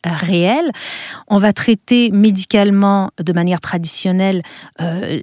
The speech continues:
les zones affectées, mais on peut aussi aller travailler à la source du problème, c'est-à-dire dans le subconscient. Et de plus en plus de médecins aujourd'hui sont ouverts à cette forme de traitement.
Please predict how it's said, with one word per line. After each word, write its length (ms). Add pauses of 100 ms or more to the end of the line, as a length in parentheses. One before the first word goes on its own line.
les 240
zones 260
affectées, 640
mais 220
on 80
peut 160
aussi 380
aller 200
travailler 420
à 40
la 120
source 440
du 140
problème, 560
c'est-à-dire 480
dans 400
le 140
subconscient. 680 (480)
Et 100
de 80
plus 220
en 80
plus 260
de 80
médecins 360
aujourd'hui 320
sont 320
ouverts 460
à 160
cette 340 (180)
forme 320
de 80
traitement. 440